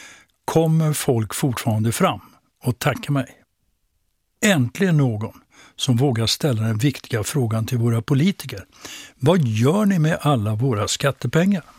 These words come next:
Nästan inga som var upprörda har hört av sig.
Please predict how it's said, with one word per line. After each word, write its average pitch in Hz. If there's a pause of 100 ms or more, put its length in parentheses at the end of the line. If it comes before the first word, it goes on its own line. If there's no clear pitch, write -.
(960)
Nästan 170
inga 120
som 123
var 135
upprörda 131
har 117
hört 117
av 151
sig. -